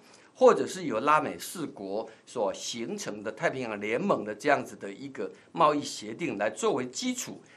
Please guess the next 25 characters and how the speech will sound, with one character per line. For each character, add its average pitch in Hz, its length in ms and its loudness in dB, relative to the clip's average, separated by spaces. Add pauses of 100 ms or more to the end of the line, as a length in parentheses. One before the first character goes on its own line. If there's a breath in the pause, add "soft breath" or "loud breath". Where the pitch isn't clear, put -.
(100)
来 104 240 2
进 170 360 -2
行 98 360 -6
研 107 280 -8
商。 156 320 4 (380 loud breath)
那 190 100 2
么 190 140 8
目 233 260 8
前 113 500 0 (340)
澳 165 120 8
大 180 140 8
利 180 160 2
亚、 147 260 4 (520 soft breath)
纽 110 200 -2
西 185 200 -4
兰 110 280 4
跟 135 240 -2
加 180 180 2
拿 165 120 2
大 151 220 6
是 - 120 -10
比 98 160 -12
较 110 240 2
倾 156 380 -8
向 151 240 0